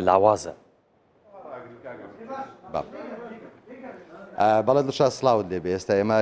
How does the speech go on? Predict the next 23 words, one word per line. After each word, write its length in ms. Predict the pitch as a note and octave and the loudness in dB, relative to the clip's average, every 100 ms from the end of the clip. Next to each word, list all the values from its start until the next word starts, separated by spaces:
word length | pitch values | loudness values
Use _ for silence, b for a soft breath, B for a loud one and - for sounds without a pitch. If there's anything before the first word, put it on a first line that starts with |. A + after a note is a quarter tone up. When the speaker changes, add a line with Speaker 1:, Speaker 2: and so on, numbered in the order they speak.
| G2+ | 2
Speaker 2:
لە 60 | F#2+ | 0
دیوانی 240 | G#2+ G#2+ | 0 0
قایم 260 | G#2+ G#2 G2 | 0 -2 0
قامەتی 280 | G2 F#2+ - - | -2 -2 -6 -4
قەزای 260 | E2+ F#2+ | -2 -2
چۆمانین. 500 | F2 G2+ F2+ E2 D#2+ D#2+ | -2 -2 0 -2 -2 -2
لێرە 220 | F#2+ G#2+ G#2 | 2 4 2
ڕێوڕسمێک 440 | G2 G2+ - A#2+ G#2+ | 0 -4 -8 -6 -2
بەڕێوە 220 | A2+ A2 | 0 0
دەچێت 240 | G#2+ - A#2 | -4 -6 -6
کە 80 | G#2 | -2
تایبەتە 320 | G2+ G2 G2 G2 | -2 -2 -2 -2
بە 60 | F2 | 0
ڕادستکردنەوەی، 720 | E2+ F2 E2+ F#2+ F2+ F#2+ F#2 F2+ b b b - | 2 0 -4 -10 -2 2 2 0 b b b -2
ئا، 280 | C#2 D#2 D#2 - | 2 4 2 0
چێلگەمینێک 720 | G2 F2+ F2 F2+ F#2 E2+ E2 | 0 0 0 -2 0 -2 0
کە 140 | F2 E2+ E2+ D2+ | 0 2 2 0
لە 80 | D#2+ - | -4 0
پاش 180 | F2+ E2 - | -2 -2 -2
پاکردنەوەی 680 | E2 D#2+ E2+ D#2+ F2 F2+ D2+ | -2 -2 -8 -4 0 0 0
لە 80 | D#2+ D2+ E2+ | -2 -2 -2
مین، 160 | A2+ A2+ b b b | -4 -4 b b b
ئا، 80 | D2+ | 0